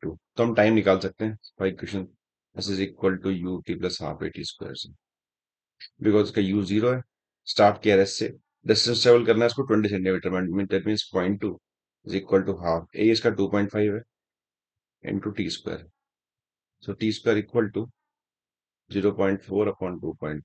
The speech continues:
five, that is equal to two, uh, four upon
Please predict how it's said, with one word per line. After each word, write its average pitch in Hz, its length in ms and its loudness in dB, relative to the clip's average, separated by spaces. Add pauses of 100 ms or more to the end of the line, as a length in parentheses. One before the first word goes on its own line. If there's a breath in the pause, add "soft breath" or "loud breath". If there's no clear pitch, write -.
five, - 140 -10 (1700)
that 101 160 -4
is 92 80 -4
equal 98 360 -2
to 110 80 -4 (120)
two, 98 220 0
uh, 92 460 -6 (1300)
four 98 180 4
upon 98 320 -2